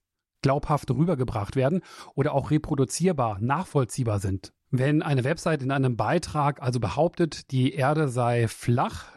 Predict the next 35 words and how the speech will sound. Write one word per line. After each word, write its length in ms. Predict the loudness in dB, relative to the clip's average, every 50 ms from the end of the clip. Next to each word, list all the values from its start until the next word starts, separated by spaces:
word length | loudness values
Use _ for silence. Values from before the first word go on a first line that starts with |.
| -14 -10
die 80 | -6
Erde 180 | -4 -2 0 0
sei 100 | 0 0
eine 180 | 0 0 0 0
Scheibe 640 | 0 -2 0 0 2 2 2 2 0 0 0 0 -2 -4 -10 -20 -20 -20 -20 -20 _ _ -2
und, 440 | 0 2 2 2 2 0 -4 -8 -4 -2
äh, 180 | 0 0 0
der 180 | 2 0 0 0
Beleg 380 | 0 0 0 2 0 0 0 -2
dafür 520 | -2 -2 -2 -2 0 0 0 0 2 2
ist, 240 | 0 0 0 -2 -2
„Ja, 180 | 0 0 2
weil 120 | 2 2 0
mein 160 | 0 0 -2
Freund 300 | -2 0 0 0 2 2
das 140 | -2 -2 -2
so 100 | -4 -4
gesagt 460 | -4 -2 -2 -2 -2 -2 -2 -2 0
hat“, 300 | 0 -2 -2 -4 -12 -16 _ _ _ -4
dann 220 | 0 2 2 0
zeigt 280 | 0 0 -2 -2 0 -2
das 260 | -4 -4 -4 -6 -2
weniger 340 | 0 2 2 2 2 0 -2
Expertise, 960 | -4 -6 -4 -2 -2 0 0 0 0 2 2 2 2 2 2 0 0 -2 -2
als 420 | -2 0 0 0 -2 -4 -6 -2
wenn 240 | 0 2 2 2 2
die 220 | 2 2 2 2
Website 460 | 2 0 -2 -2 -2 0 0 0 0 0
Behauptungen 520 | -2 -2 0 0 0 2 2 0 0 0
aufstellt, 640 | 0 0 -2 -2 -2 0 0 2 2 0 -2 -4 -6
die 100 | -4 -4
beispielsweise 880 | 0 0 0 0 0 0 -2 -2 0 0 0 0 2 2 2 2 0 0
durch 640 | 0 0 2 2 2 2 2 2 0 0 -2 -8 -12 _ _ -2
placebo-kontrollierte 1120 | 0 0 0 2 2 0 0 0 0 -2 -2 -2 0 0 0 2 2 0 0 0 0 0 2
Doppelblindstudien 1160 | 2 0 0 2 0 2 2 2 0 0 0 -2 0 2 2 2 2 0 2 0 0 -2